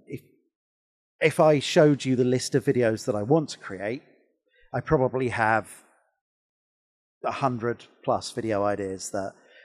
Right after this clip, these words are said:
I would need a team of five or six people and a budget of twenty or thirty thousand pounds just to realise each of those ideas. That's what I'd love to do. Whether that is even remotely plausible on my journey is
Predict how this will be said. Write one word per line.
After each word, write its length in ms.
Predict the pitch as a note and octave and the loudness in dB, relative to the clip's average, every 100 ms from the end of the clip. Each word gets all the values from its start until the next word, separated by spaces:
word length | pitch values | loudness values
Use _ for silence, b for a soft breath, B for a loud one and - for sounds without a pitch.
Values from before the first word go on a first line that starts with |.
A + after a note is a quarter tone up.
| b | b
I 120 | A#2 | -2
would 100 | G#2+ | -2
need 180 | G#2 G#2 | -4 -8
a 40 | G#2 | -8
team 280 | - A2 | -6 -6
of 80 | G2+ | -6
five 240 | - G2+ - | -4 -4 -4
or 60 | |
six 260 | - A#2+ - | -12 -16 -16
people 600 | G#2 G2+ - G2 G2 G#2+ | -14 -12 -10 -10 -8 -8
and 300 | G2+ G2 F#2 | -8 -8 -10
a 80 | G#2 | -6
budget 320 | G#2+ G2 - | -6 -8 -12
of 100 | G#2+ | -12
twenty 300 | A2 G2 G2+ | -10 -10 -10
or 40 | |
thirty 380 | F#2 G#2+ F#2 G2+ | -10 -10 -10 -6
thousand 380 | G2+ F#2 F2+ - | -6 -4 -8 -8
pounds 380 | G2+ F2+ F#2 - | -8 -8 -12 -14
just 200 | A2 - | -12 -10
to 60 | A#2 | -6
realise 460 | G#2+ G2+ G2+ G2+ | -6 -4 -6 -6
each 180 | A2 - | -10 -10
of 100 | A2 | -12
those 220 | G#2 G2+ | -10 -8
ideas. 520 | G#2+ G2+ G#2+ G2 - - B B B B B B _ _ - | -8 -6 -8 -10 -12 -18 B B B B B B _ _ 2
That's 140 | D#3+ D3 | 2 4
what 80 | |
I'd 140 | B2+ B2 | 4 6
love 200 | B2+ - | 4 2
to 100 | - | -4
do. 380 | - C3+ B2 A#2 | 2 4 4 2
Whether 300 | C3+ C3 B2 | 2 2 0
that 260 | A#2 A#2+ B2 | 0 -2 -2
is 180 | B2 B2 | -4 -4
even 240 | G2+ A#2 | -6 -6
remotely 480 | A#2+ C#3 D#3 C#3+ B2 | 0 2 2 0 -4
plausible 480 | C#3 B2+ G#2+ A2 A2 | -2 -2 -4 -4 -6
on 100 | G2 | -6
my 120 | G#2 | -6
journey 580 | B2 A2+ G#2+ G#2 G2 A#2+ | -4 -2 -4 -6 -10 -10
is 800 | B2+ G#2+ G2+ F#2 - - - | -8 -6 -8 -10 -12 -12 -14